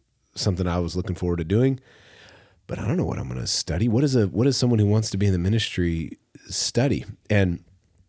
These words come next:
so I kinda looked at the list and thought about it and thought about it. And, uh, I just finally went, "You know what? I'll just do what my dad does.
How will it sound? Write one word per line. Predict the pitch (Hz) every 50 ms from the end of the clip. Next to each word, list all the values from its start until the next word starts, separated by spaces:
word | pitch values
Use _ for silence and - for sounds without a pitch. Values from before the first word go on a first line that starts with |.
| _ _ _ _ _
so | - - 110
I |
kinda | 98 110 117 107
looked | 104 110 101 117
at | 101
the | -
list | 92 87 92 104 131 135 - -
and | 80 80
thought | - 80 90 101
about | 101 104 110 113
it | 110
and | -
thought | - 87 85 92
about | 101 104 110 123
it. | 127 98
And, | 80 80 80 76 - - _ -
uh, | 87 85 78 65 60 62 - -
I | 92
just | 87 92 92 - - - -
finally | - 92 90 92 90 87
went, | 85 85 82 -
"You | 123 156
know | 190 190
what? | 202 226 240 247 262 - _ - _ _ _ _ _ -
I'll | 165
just | 247 285 - -
do | 156 95 135
what | 214 - -
my | 147
dad | 123 127 156 254 - 87
does. | 69 - - - - -